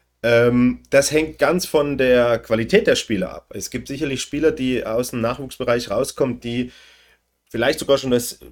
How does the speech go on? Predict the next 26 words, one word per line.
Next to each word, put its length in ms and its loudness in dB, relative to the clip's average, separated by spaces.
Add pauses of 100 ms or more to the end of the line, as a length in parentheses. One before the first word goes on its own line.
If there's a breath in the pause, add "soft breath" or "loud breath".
Potenzial 840 0
und 140 -4
das 140 -6
Level 340 0
haben, 180 -4
um 440 -4
in 180 -6
der 160 -2
E 100 -4
L 100 -2
F 200 -2
anzuklopfen. 800 -6
Und, 420 -6
ähm, 460 -4
da 180 0
ist 160 -4
natürlich 500 -4 (260 soft breath)
dann 160 4
unser 580 2
sportlicher 560 -2
Leiter 420 -2
Ulf 160 -4
Stoiber 360 2
gefragt, 520 -2
ob 160 -4
er 220 0